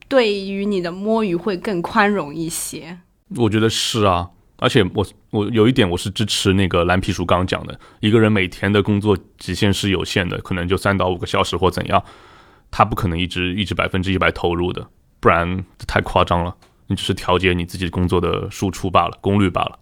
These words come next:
Speaker 2: 对。
Speaker 1: 哎，其实我也有听轻松熊说，就是他，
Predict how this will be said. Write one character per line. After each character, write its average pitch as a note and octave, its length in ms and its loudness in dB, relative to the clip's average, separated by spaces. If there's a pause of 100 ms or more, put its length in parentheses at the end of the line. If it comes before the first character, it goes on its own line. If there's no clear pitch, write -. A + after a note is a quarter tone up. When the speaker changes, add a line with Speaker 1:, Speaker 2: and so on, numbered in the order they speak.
Speaker 2:
对。 - 100 -12 (240)
Speaker 1:
哎， D4 100 -4
其 D4 140 -2
实 G4+ 100 2
我 G#4 140 4
也 G#4 80 0
有 B3+ 140 -4
听 C#4+ 360 -4 (140)
轻 D#4+ 260 0
松 D#4+ 300 -2
熊 G3 260 -4
说， A3+ 320 0 (280)
就 C4 180 -2
是 C4 80 0
他， B3+ 320 0